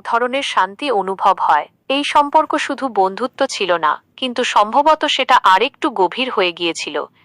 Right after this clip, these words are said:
যেটা সময়ের সাথে পোক্ত হবে। কফির কাপ হাতে দুজনেই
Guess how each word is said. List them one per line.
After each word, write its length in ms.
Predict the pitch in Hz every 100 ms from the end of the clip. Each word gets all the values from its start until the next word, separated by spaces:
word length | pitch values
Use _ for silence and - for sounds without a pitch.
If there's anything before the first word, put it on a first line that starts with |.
| _
যেটা 240 | - 214 214
সময়ের 480 | - 196 220 294 -
সাথে 220 | 226 - -
পোক্ত 320 | - - -
হবে। 300 | 180 165 151 - _ _
কফির 340 | 262 254 330 330
কাপ 260 | 254 247
হাতে 340 | - 202 - 175 277
দুজনেই 540 | 226 220 220 277 294